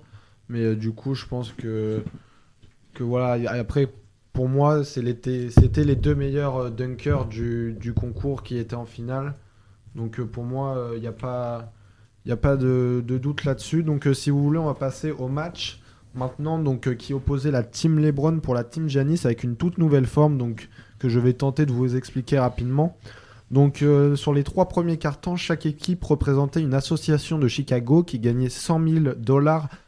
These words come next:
à, en cas de victoire de son équipe lors d'un, dans, lors d'un carton. Donc la team LeBron a, a remporté le premier, donc cent mille pour leur assos. Team Giannis a remporté le deuxième et le troisième a eu un égalité.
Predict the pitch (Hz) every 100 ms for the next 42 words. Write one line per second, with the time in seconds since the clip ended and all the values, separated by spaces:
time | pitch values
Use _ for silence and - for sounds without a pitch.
0 | _ - 117 113 113 113 131 131 165 156
1 | 127 131 131 156 151 - 135 131 160 156
2 | 131 110 110 110 _ - _ - 117 113
3 | 113 117 117 117 139 - 139 165 - _
4 | _ 127 123 120 - 135 135 135 131 143
5 | 127 120 113 113 113 110 113 - _ _
6 | 123 117 117 127 113 139 123 - 123 131
7 | 139 117 110 - - - 131 131 139 127
8 | 107 123 117 113 117 110 110 - 151 160
9 | - - _ _ _ - 143 135 139 143
10 | 151 139 135 135 120 143 123 113 120 120
11 | 156 147 131 127 - 135 135 139 151 139
12 | 117 - 117 123 127 117 113 123 131 131
13 | 127 - 156